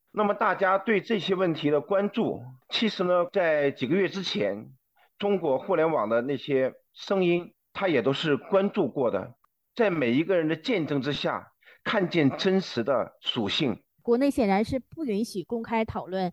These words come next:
Speaker 2: 铁链女这样的事件，不可能公开有这样的研讨会来讨论铁链女这样的事件，是吧？
Speaker 1: 在国内，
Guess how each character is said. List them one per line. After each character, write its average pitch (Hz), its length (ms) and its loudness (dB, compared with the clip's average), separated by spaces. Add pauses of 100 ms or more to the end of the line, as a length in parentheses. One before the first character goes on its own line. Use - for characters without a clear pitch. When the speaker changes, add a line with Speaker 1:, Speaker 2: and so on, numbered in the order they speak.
(140)
Speaker 2:
铁 190 160 2
链 220 180 2
女 170 160 -4
这 202 140 0
样 170 160 0
的 165 80 -4
事 - 180 -4
件， 180 320 2
不 - 80 -16
可 214 140 -4
能 175 160 -6
公 226 160 -4
开 214 260 2
有 190 220 0
这 - 100 -2
样 185 140 2
的 175 60 0
研 170 200 0
讨 - 240 -10
会 247 160 2
来 165 140 2
讨 156 260 -8
论 180 260 -2
铁 180 160 -4
链 180 180 0
女 156 100 -14
这 180 100 -2
样 165 140 0
的 160 100 -6
事 - 160 -4
件， 170 240 -2
是 165 160 -8
吧？ 147 180 -4 (380)
Speaker 1:
在 185 100 0
国 139 200 2
内， 165 180 2